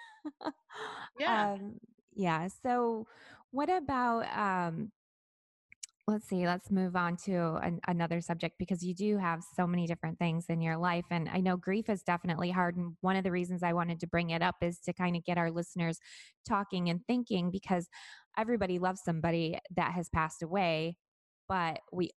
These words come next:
Speaker 1: all have a really hard time talking about it, I think, at least the majority. Um, I know for me,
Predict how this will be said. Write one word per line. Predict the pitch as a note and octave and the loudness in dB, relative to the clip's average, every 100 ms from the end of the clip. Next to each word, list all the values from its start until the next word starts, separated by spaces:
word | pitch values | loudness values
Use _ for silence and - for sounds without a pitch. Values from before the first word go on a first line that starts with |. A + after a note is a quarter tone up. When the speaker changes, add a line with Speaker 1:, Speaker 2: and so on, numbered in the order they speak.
| - | -2
Speaker 1:
all | G#3+ G3 | 0 2
have | E3+ | 0
a | D#3+ | 0
really | D#3+ E3+ E3 | 2 2 2
hard | E3+ D#3 | 2 0
time | - D#3+ | 0 -4
talking | D3+ D#3+ - D3+ | 0 -2 0 -4
about | D3+ D#3+ G#3 | -2 -2 -2
it, | F3+ | -2
I | F3 | -2
think, | - - - - - | -2 -4 -6 -8 -4
at | F#3+ | -2
least | G3+ G3 - | 0 0 0
the | |
majority. | F3 E3+ - D#3 D3 D3 G3+ G3+ - - - - - | 2 2 0 0 0 -2 0 -2 -2 -16 -18 -18 -6
Um, | F#3+ F#3+ F3+ E3+ E3 - _ _ - | -2 0 2 0 -4 -12 _ _ -2
I | F#3 | 0
know | F#3+ E3+ | 2 2
for | E3+ E3+ | 0 -2
me, | E3+ F3+ E3+ E3 E3+ - - | 0 2 2 0 -2 -6 -14